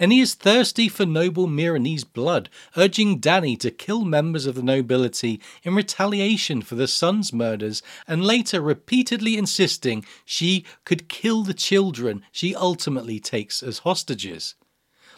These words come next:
Like Renly urging Ned to take Cersei's children captive and Ned refusing, Dany flat out refuses to kill children,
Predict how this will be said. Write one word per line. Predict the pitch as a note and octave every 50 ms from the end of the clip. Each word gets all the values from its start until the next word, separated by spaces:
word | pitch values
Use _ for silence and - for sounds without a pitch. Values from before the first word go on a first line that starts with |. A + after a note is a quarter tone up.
| _
Like | - E3 F3 G#3 - -
Renly | C#3+ C3+ D#3 D#3+ E3 E3+ E3+ F3 F3+ F#3+ -
urging | F3+ F3 F3 D#3 E3+ E3 D3+ D3 C#3 D3
Ned | D3+ D#3+ F3+ D#3+ - _ _
to | - D#3+
take | D3+ - F#3+ F#3+ F#3 D#3
Cersei's | - - - E3+ E3 D#3 - - D#3 D3 C#3+ -
children | - - - G3 F3+ D#3+ - D#3 C3+ B2
captive | - - A3 C4 - - - - C#3+ A#2 G2+ - - - - - _ -
and | C3 C#3+ D#3
Ned | E3+ F#3 F3+ D#3 D3
refusing, | D3 - - - B3 B3+ B3 F3+ D#3+ D3+ B2+ A2 G#2 - - - - - _ _ -
Dany | - F#3+ A3+ A#3+ C4+ A#3+
flat | G3 - - G3 F#3+ F#3 - - F#3+
out | F#3 F3 D#3+
refuses | F3 F3 E3+ - - D#3+ E3+ E3 C#3+ C3 C#3+ A#2 -
to | - C3+
kill | - - - C#3+ A#2 G2
children, | F#2+ - - - F#3+ A#3 A3+ G3 C#3+ A#2+ G2+ F2+ F2